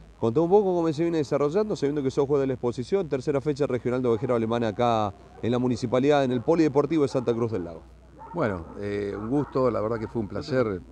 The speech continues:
Speaker 2: un, eh, un placer, eh, eh, esta invitación de, de, de acá en Córdoba,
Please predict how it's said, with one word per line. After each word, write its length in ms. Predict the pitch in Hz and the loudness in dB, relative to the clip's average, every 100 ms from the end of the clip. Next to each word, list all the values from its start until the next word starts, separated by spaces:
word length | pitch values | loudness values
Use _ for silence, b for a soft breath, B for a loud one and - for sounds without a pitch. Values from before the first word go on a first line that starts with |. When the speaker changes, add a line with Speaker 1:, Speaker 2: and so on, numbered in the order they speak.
| - | -14
Speaker 2:
un, 520 | 95 101 - 95 101 101 | -8 -8 -8 -14 -8 -6
eh, 200 | 98 98 | -4 -4
un 140 | 110 | -4
placer, 360 | 104 95 123 117 | -4 -4 -2 -2
eh, 80 | 92 | -4
eh, 1200 | 87 87 82 - 82 - 85 - - - 92 85 | -8 -12 -14 -14 -14 -14 -16 -16 -16 -14 -12 -12
esta 140 | 98 101 | -8 -8
invitación 600 | 92 - 92 131 139 113 | -6 -8 -8 -2 -2 -2
de, 120 | 92 82 76 - - - - - - - - - | -4 -8 -14 -18 -20 -18 -18 -18 -18 -18 -16 -10
de, 460 | 90 82 80 85 | -8 -6 -8 -10
de 100 | 85 | -10
acá 160 | 87 101 | -8 -8
en 80 | 95 | -6
Córdoba, 580 | 113 131 147 143 143 | -2 0 0 0 -2